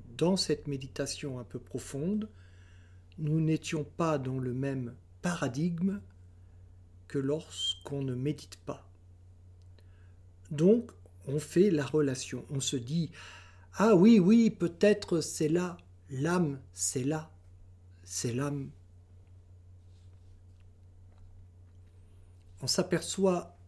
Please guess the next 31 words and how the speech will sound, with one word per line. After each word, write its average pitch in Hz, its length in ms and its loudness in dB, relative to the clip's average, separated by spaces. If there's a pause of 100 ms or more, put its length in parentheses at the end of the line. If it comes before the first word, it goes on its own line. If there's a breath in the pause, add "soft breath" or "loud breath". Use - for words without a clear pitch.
aussi 240 460 -2
que 151 100 -2
si - 240 -2
on 160 200 0
compte 190 420 -2
trouver 151 340 -4
la 135 140 -2
paix 196 420 4
avec 135 300 -2
le 139 80 -4
mental, 127 500 -4 (140)
on 170 100 0
se - 140 -4
trompe. 131 400 -12 (1600 soft breath)
Même 165 320 4
s'il 139 380 -6
y 143 100 4
a 135 60 0
des 127 180 -4
gens 143 220 -4
équilibrés 139 640 2
dans 131 180 -2
la 123 140 -2
vie 170 240 -2
qui - 180 -12
s'entendent 135 720 -2
très - 180 2
bien 185 460 0
avec 135 320 -4
leur 117 160 -2
mental. 127 440 -6